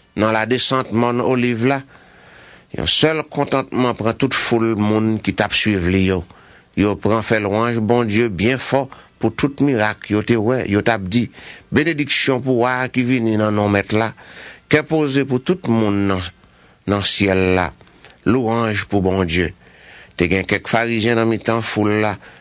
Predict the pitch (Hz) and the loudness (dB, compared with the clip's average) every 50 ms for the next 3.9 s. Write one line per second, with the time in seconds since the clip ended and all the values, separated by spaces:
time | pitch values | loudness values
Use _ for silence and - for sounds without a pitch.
0 | _ - 113 123 127 120 107 110 107 104 107 104 98 92 95 92 - 90 90 90 | _ 0 0 0 0 0 -2 -2 0 0 0 0 0 0 -2 -2 0 0 0 0
1 | 87 85 95 85 - - - - - - - - - - - _ _ - - 123 | 0 0 -2 -2 -4 -6 -14 -20 -20 -20 -20 -20 -20 -20 -20 _ _ -2 0 0
2 | 175 190 - - - - - - - - - - - 156 190 190 180 165 135 - | 0 0 -4 -6 -10 -10 -10 -10 -12 -16 -6 -2 2 2 2 2 2 0 -2 0
3 | - 123 120 120 120 - - 113 101 - 104 107 107 104 104 104 92 87 | -2 0 0 0 -2 -2 -2 -2 -2 0 0 0 0 0 0 0 -2 -4